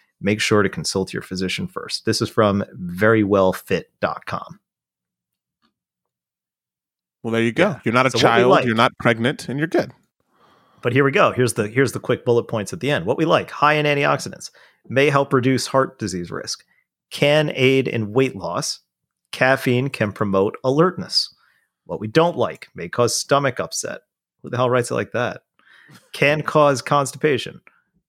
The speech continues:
Speaker 1: Other side effects are common with overuse. Caffeine may cause insomnia. Well, that's the same with coffee. I actually think that was the reason why I couldn't sleep on Sunday night, 'cause I had, like, three cups of matcha with my, uh, with my sushi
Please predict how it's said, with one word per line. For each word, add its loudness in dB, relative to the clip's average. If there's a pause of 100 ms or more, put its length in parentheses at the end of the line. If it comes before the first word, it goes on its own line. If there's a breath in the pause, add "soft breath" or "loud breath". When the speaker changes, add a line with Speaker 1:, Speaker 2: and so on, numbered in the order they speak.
(600)
Speaker 1:
Other 4
side 2
effects -2
are 0
common 0
with 0
overuse. -4 (540)
Caffeine 0
may 2
cause 0
insomnia. -4 (640)
Well, -10
that's -6
the -10
same -8
with -20
coffee. -10 (180)
I 2
actually 0
think 0
that 4
was -2
the -10
reason -2
why -2
I -10
couldn't -6
sleep -8
on -10
Sunday -6
night, -10
'cause -8
I -4
had, -12
like, -10 (400)
three 2
cups -2
of -10 (180)
matcha 0
with -8
my, -2
uh, -6 (880 loud breath)
with 0
my 2
sushi -2